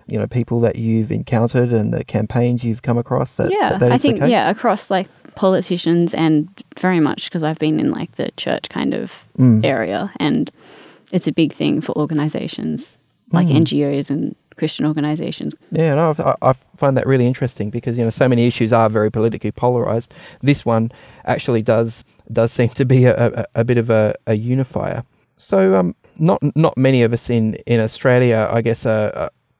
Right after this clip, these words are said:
Speaker 1: well, I don't know, are we? I guess this is a question I need to ask you, you know, how does human trafficking actually intersect with the lives of, you know, everyday people in,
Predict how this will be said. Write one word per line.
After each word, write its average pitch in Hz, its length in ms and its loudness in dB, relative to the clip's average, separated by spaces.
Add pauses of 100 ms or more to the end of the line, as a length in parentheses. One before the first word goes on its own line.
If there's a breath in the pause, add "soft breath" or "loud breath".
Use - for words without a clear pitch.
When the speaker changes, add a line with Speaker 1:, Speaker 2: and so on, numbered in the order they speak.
Speaker 1:
well, 160 200 2
I 139 120 0
don't 135 100 0
know, - 80 -4
are 120 180 0
we? 123 100 0
I - 60 -2
guess 117 140 -6
this 131 100 -6
is 123 80 -4
a 123 60 -8
question 123 300 -2
I - 20 2
need 117 100 0
to - 100 -4
ask 147 220 -4
you, - 40 -4
you 110 80 -4
know, 110 100 -10 (240 loud breath)
how 143 360 -2
does 127 640 -2 (160)
human 120 240 0
trafficking 117 500 -4
actually 107 540 0 (580 soft breath)
intersect 123 760 -2 (240)
with 117 440 -2 (380)
the 110 100 2
lives 113 320 0
of, 110 200 -6
you 110 80 0
know, 107 140 0
everyday 123 420 0
people 117 420 -4
in, 113 220 -2